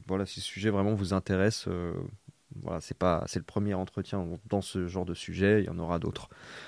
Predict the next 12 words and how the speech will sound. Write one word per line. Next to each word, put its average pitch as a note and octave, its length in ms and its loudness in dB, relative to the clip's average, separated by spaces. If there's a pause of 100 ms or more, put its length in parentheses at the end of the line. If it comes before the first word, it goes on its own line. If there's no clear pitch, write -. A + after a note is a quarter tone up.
(220)
Euh, F#2 600 8 (840)
et A#2 100 8
puis, C#3 260 2
ben, G2+ 300 6
euh, E2+ 120 2 (340)
comme A#2 140 6
d'habitude, G#2+ 280 6
pour G#2+ 140 -2
finir, G#2 300 2 (220)
les A2 340 4 (140)
livres. G#2 420 6 (520)
Euh, F2 100 -2